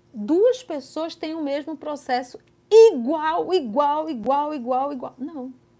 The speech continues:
Cada caso é um ca-, caso. Cada processo de desencarnação é um processo. Então, a gente tem que ler essas obras, mas a gente tem que prestar muitas ten-, muita atenção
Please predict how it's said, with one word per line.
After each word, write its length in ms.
Cada 720
caso 640
é 140
um 140
ca-, 280
caso. 340
Cada 360
processo 800
de 100
desencarnação 1120
é 100
um 120
processo. 720
Então, 200
a 40
gente 260
tem 120
que 140
ler 140
essas 480
obras, 460
mas 200
a 40
gente 280
tem 100
que 100
prestar 340
muitas 540
ten-, 180
muita 240
atenção 840